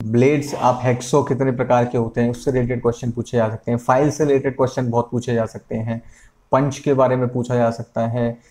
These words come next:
scriber use करते हैं तो scriber के बारे में यूज़ पूछा जा सकता है, vernier height gauge के बारे में पढ़ें। मतलब जो भी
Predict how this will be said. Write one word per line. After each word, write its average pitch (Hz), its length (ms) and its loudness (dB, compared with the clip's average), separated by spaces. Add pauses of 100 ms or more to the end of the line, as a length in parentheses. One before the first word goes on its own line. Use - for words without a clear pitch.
(160)
scriber 135 560 2
use 139 240 4
करते 127 280 -2
हैं 123 160 0
तो 127 140 -2
scriber 123 500 0
के 127 120 -2
बारे 120 260 2
में 120 400 -2
यूज़ 120 260 -2 (200)
पूछा 120 240 -2
जा 113 120 2
सकता 113 340 -6
है, 117 460 -4 (180)
vernier 123 460 2
height 120 280 2
gauge 127 180 4
के 123 140 0
बारे 117 200 2
में 117 180 0
पढ़ें। 120 160 0
मतलब 180 240 2
जो 165 240 4
भी 190 260 2